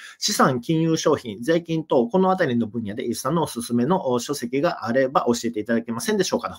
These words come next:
敗者のゲーム、金持ち父さん、貧乏父さん、ウォール街のランダムウォーカーあたりはすでに読んでおりますということになってますんで、えー、私がね、ね、一番、えー、心を打たれたのは、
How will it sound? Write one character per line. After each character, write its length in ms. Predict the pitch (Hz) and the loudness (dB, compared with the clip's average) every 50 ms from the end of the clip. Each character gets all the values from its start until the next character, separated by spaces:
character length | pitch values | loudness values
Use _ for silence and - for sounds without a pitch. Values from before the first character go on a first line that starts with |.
| - - - - - - _ | -14 -20 -20 -20 -20 -12 _
敗 140 | - 156 143 | 0 0 2
者 140 | - 123 117 | 2 0 -2
の 100 | 107 104 | -2 -2
ゲ 180 | 113 110 104 | -4 -4 -4
ー 40 | 98 | -4
ム、 140 | 135 151 - - | -4 -6 -6 -6
金 180 | - 120 120 113 | -4 -2 -2 -2
持 120 | 117 120 | -2 -4
ち 100 | 120 - | -6 -6
父 140 | - - - | -4 -4 0
さ 140 | - 143 135 | 0 0 0
ん、 80 | 123 | 0
貧 180 | 113 107 98 92 | -2 -2 -4 -6
乏 140 | 95 98 95 | -8 -8 0
父 180 | - 131 123 | 2 2 2
さ 120 | 120 - 117 | 2 0 0
ん、 40 | |
ウ 120 | - 120 120 | 2 4 4
ォ 40 | 120 | 6
ー 20 | |
ル 80 | 120 120 | 6 4
街 180 | 113 110 131 151 | 4 2 0 0
の 180 | 165 135 117 120 | 0 -2 -2 -2
ラ 140 | 113 113 | -2 -2
ン 60 | 113 110 | 0 0
ダ 120 | 127 147 | 0 2
ム 120 | 165 151 | 4 6
ウ 20 | 139 | 6
ォ 120 | 131 120 - | 6 6 6
ー 20 | |
カ 220 | - 95 95 90 110 | 2 -4 -6 -4 -6
ー 40 | 120 | -4
あ 20 | |
た 100 | 120 107 | -2 0
り 80 | 127 147 | 2 2
は 120 | 165 165 | 2 2
す 160 | - - 107 | 0 -4 -6
で 100 | 107 107 | -6 -2
に 100 | 147 175 | -2 0
読 220 | 147 131 120 120 113 | 2 2 2 0 0
ん 40 | |
で 80 | 92 92 | -2 -4
お 100 | - 123 | -4 -4
り 80 | 139 170 | 0 2
ま 120 | 233 247 | 2 2
す 80 | 240 - | 0 -2
と 200 | - - - - | -8 -14 -8 -2
い 100 | 147 143 | 0 0
う 80 | 143 | 2
こ 120 | - 139 120 | 2 2 0
と 80 | 113 | 2
に 120 | 127 147 151 | 0 0 -2
な 120 | 135 127 | -4 -4
っ 80 | 120 - | -6 -6
て 80 | 123 | -8
ま 120 | 107 110 113 | -8 -8 -8
す 140 | - 139 | -8 -8
ん 20 | 135 | -8
で、 160 | 151 147 - - - - - - - - | -8 -8 -12 -12 -16 -20 -18 -14 6 10
え 180 | 175 180 180 | 12 12 12
ー、 20 | 180 | 12
私 400 | 190 208 208 247 240 240 254 233 | 10 8 6 4 4 4 2 2
が 120 | 240 226 | 2 2
ね、 240 | 240 254 269 277 - _ | 2 2 0 0 -4 _
ね、 100 | - 143 143 - | -4 -4 -4 -4
一 300 | 185 185 - - 240 240 | -6 -4 0 2 2 4
番、 640 | 220 247 240 240 240 220 233 254 277 254 190 147 131 - | 6 6 6 6 4 2 -2 -2 2 2 2 2 2 -2
え 80 | 131 131 | -4 -4
ー、 40 | 123 | 0
心 400 | - 175 175 - 165 139 131 123 | 0 2 6 8 8 10 10 10
を 80 | 120 120 | 8 6
打 80 | 123 | 6
た 140 | - 143 135 | 4 4 4
れ 100 | 127 117 | 4 4
た 160 | 120 117 113 | 2 -2 -6
の 180 | 107 110 123 139 | -4 0 2 4
は、 460 | 165 190 202 202 185 147 117 - | 6 6 6 6 6 4 4 2